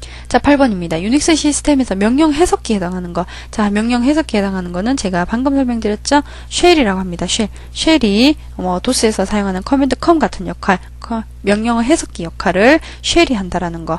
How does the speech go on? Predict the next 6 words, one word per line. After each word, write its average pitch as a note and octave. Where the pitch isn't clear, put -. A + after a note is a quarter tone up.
중요합니다. G#3
이천오 F#3+
년 G3+
사월에 D4
한번 G#3+
출제됐네요. G3